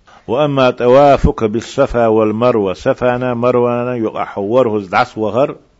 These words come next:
كعتق سبعين رقبة قوز أي إتلي حلويت سن دهون.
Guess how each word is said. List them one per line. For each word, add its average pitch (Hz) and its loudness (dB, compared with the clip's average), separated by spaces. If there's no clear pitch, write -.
كعتق 139 -6
سبعين 120 -2
رقبة 110 -4
قوز 127 -2
أي 117 -4
إتلي 110 -2
حلويت 101 -2
سن 101 -6
دهون. 78 -8